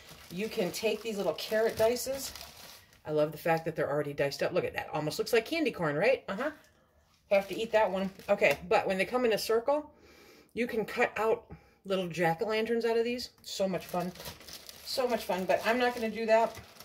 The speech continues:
I'm just gonna toss in about the equivalent of, you know, two, yeah, about two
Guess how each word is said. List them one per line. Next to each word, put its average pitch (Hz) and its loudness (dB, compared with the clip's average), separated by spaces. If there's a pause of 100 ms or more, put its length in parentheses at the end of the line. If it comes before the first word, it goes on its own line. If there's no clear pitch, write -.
(760)
I'm 226 -2
just 226 -6
gonna 202 -2
toss 208 -2
in 208 -2 (960)
about 277 2
the 254 0
equivalent 226 0 (320)
of, 196 2
you 190 -2
know, 151 -2 (320)
two, 214 -4 (1500)
yeah, 220 4
about - -4
two 226 -4